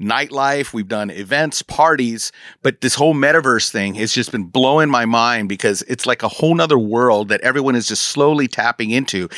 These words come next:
but it's growing pretty quickly. So how, what do you see the future looking like for the metaverse?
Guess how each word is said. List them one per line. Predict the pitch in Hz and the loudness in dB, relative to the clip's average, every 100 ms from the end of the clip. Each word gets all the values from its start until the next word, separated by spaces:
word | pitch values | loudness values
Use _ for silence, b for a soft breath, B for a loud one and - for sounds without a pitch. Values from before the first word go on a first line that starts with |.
| B - | B 0
but | 196 | 2
it's | 190 | 2
growing | - 165 190 139 | 4 4 4 2
pretty | - 113 | 2 0
quickly. | - 143 156 - - B B - | 0 0 0 -6 -14 B B -2
So | - 139 | 2 4
how, | 127 - | 2 0
what | 147 226 | 2 4
do | |
you | 233 | 4
see | 226 - 185 | 2 0 0
the | 156 | 0
future | - 160 139 | -2 -2 0
looking | 123 - 117 | 0 0 0
like | 113 107 | 0 0
for | - 107 | -2 -6
the | |
metaverse? | 98 104 85 - - - | -4 -4 -6 -8 -8 -8